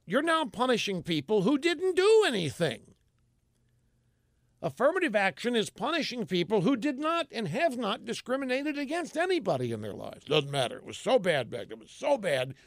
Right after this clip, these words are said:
that you're gonna be making amends for what you did for the rest of this country's life. Well, the Supreme Court, when it comes to the Voting Rights Act,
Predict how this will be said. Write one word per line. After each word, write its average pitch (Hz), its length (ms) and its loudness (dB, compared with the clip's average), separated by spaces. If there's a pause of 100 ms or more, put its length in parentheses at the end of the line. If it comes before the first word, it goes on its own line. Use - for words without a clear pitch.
(180)
that 143 180 -4
you're 247 100 -2
gonna 240 120 2
be 214 100 0
making 185 320 -2
amends 180 320 -4
for 160 100 -8
what 151 220 -2
you 269 160 0
did 185 260 2
for 170 100 -4
the 139 100 -2
rest 170 240 0
of 175 80 -4
this 156 160 -4
country's 127 380 -8
life. - 340 -12 (1400)
Well, 165 160 4
the 160 80 2
Supreme 285 520 -2
Court, 202 500 0
when 160 120 -2
it 165 100 -6
comes 190 240 -4
to 156 40 -10
the 156 60 -2
Voting 302 340 4
Rights 131 320 2
Act, 135 260 2